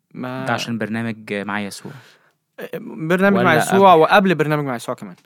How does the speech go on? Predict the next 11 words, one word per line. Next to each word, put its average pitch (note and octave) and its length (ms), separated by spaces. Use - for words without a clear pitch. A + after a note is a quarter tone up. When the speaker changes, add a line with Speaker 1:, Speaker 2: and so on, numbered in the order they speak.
Speaker 2:
أوكي. - 220
Speaker 1:
آه، B2 280
مواقف F3 480
اللي G3 120
هو F#3+ 80
تحس G#3 360
إنه F3 300
خلاص F3 240
كل G#3 140
حاجة F#3+ 140
خلصت، - 480